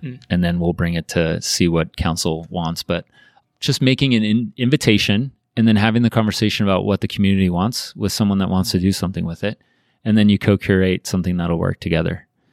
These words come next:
Speaker 2: And I do think there's interest to make that a, an amazing spot.
Speaker 1: Right on. Um, what do cities get wrong, or what has Reno gotten wrong in the past? I'm, like I've said, we've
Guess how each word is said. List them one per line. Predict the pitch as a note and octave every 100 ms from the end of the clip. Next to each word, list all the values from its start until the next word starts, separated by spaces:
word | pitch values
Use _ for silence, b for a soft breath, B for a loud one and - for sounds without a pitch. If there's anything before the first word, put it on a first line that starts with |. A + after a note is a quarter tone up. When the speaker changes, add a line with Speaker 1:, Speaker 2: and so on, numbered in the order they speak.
| _ -
Speaker 2:
And | F#2 F2+
I |
do | E2+ F2+
think | - E2+
there's | E2 D#2+ D#2+
interest | E2 E2 - -
to |
make | D#2+ E2
that | D#2 E2 -
a, | E2 -
an | E2+ D#2+
amazing | D#2 D#2+ D#2+ E2 D2+ _ -
spot. | - D#2 D2+ - _ -
Speaker 1:
Right | B2 B2+
on. | C3 -
Um, | D#3 D#3+ D3+ C3+ B2 - _
what | C#3 F3
do |
cities | G3+ G3+ F3+
get | F3 C#3+
wrong, | C3 C#3+ A#2
or |
what | B2+ C3+
has | C3+
Reno | C3+ C3+
gotten | B2 A#2 A#2+
wrong | A#2+ A#2+
in | A#2+
the |
past? | - A#2+ A#2+ D3
I'm, | C3 -
like | C3
I've | A#2+
said, | - A2
we've | A#2 A2+